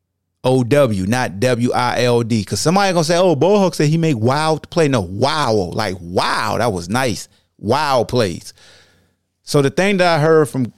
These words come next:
Coach Dez that really jumped out to me when it comes to the quarterback position within this system and this scheme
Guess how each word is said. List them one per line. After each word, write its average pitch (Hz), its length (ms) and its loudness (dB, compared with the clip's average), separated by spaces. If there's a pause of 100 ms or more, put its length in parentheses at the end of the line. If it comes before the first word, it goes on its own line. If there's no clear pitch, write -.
(140)
Coach - 500 -2 (560)
Dez 107 580 0 (360)
that 113 160 -2
really 127 220 2
jumped 120 280 0
out 110 180 0
to 110 100 -4
me 110 200 2
when 98 140 0
it 95 80 -4
comes 117 360 -2
to 113 240 -2
the 101 120 -2
quarterback 110 440 0
position 98 400 -4
within 104 360 -4
this 110 180 -2
system 107 440 -6
and 95 160 -4
this 101 120 -2
scheme 92 460 -6